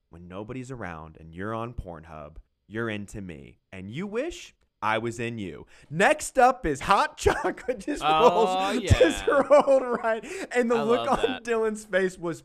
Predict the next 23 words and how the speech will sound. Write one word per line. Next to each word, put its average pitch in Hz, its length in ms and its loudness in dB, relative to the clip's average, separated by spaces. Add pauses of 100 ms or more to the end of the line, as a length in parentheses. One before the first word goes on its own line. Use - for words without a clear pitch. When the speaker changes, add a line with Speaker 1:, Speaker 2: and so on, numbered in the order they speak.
Speaker 1:
pure, 165 640 -4 (260)
like, 135 320 -2 (560)
you're, 127 380 -2
like, 123 220 2
Speaker 2:
Embarrassment. 120 540 -8
Speaker 1:
you're 180 120 6
pro-, 175 300 0
you're 147 200 2
right. 107 340 0 (120)
Like, 127 260 0
Speaker 2:
Yeah. 139 80 0
Speaker 1:
it 147 60 4
was, 139 240 0 (280)
"You're 143 260 0
right," 95 240 -4 (240)
and 170 160 2
it 165 80 0
Speaker 2:
He's 156 40 -10
Speaker 1:
was 160 160 -4
Speaker 2:
like, 131 80 -20
Speaker 1:
just, 165 200 -4
Speaker 2:
"Oh, 92 60 -10
no." - 120 -18